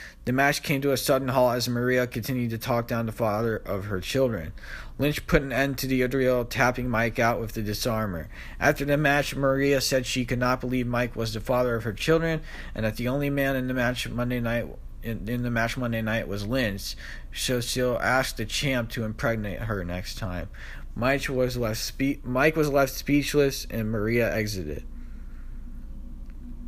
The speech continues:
A moment of bliss with Nikki Cross, Carmella, and Alexa Bliss.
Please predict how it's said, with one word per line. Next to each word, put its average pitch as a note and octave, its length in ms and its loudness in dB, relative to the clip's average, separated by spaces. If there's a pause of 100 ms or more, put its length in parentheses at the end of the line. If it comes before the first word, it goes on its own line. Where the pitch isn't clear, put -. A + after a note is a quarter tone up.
(880)
A C#3 100 6
moment F3+ 420 8
of D3 180 4
bliss D3 460 6
with A#2 160 0
Nikki D3+ 340 2
Cross, C#3 480 6
Carmella, C#3 640 2
and A#2+ 100 0
Alexa A#2 420 0
Bliss. G2+ 600 -2